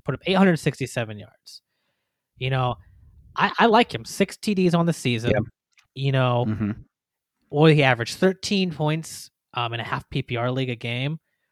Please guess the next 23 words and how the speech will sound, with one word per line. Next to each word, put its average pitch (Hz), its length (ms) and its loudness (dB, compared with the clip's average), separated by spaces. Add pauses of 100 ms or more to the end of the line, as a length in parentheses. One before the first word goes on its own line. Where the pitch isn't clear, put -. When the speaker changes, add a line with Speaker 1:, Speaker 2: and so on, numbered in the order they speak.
(360)
Speaker 1:
Not, 139 260 2 (100)
I 135 100 -4
mean, 139 160 -6
that's, - 520 -6 (240)
that's 160 220 -2
solid 160 400 2
numbers. 123 320 -6
That's 139 180 -4
okay. 123 320 -2
I'm 135 140 -2
happy 127 480 -2
starting 117 340 -6
that 117 220 -6 (220)
in 123 100 -6
any 117 160 -4
given 117 300 -4
week. 117 340 -8
Speaker 2:
Yeah. 127 180 6 (680)
Speaker 1:
You 143 200 -2
know, 151 200 6
and 143 260 -4
you 156 80 2
got 151 240 2